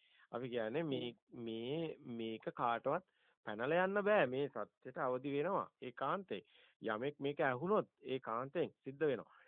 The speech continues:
Speaker 1: ඒකයි දුර්ලභං සද්ධාම ශ්‍රවණං කියලා බුදුන් වහන්සේ පෙන්වුවේ. ඒකයි මේක දුර්ලභයි. මේක අති දුර්ලභයි.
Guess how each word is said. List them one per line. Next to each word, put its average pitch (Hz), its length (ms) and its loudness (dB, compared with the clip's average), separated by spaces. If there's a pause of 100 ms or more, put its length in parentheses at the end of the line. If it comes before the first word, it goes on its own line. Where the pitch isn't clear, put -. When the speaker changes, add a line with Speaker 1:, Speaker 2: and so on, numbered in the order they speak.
(120)
Speaker 1:
ඒකයි 143 320 0
දුර්ලභං 170 540 4
සද්ධාම 175 480 0
ශ්‍රවණං 160 440 0
කියලා 165 260 -2
බුදුන් 151 340 -4
වහන්සේ 156 280 -6
පෙන්වුවේ. 160 400 -2 (400)
ඒකයි 160 280 0
මේක 165 200 0
දුර්ලභයි. 180 460 4
මේක 120 160 -2
අති 170 240 0
දුර්ලභයි. 175 420 2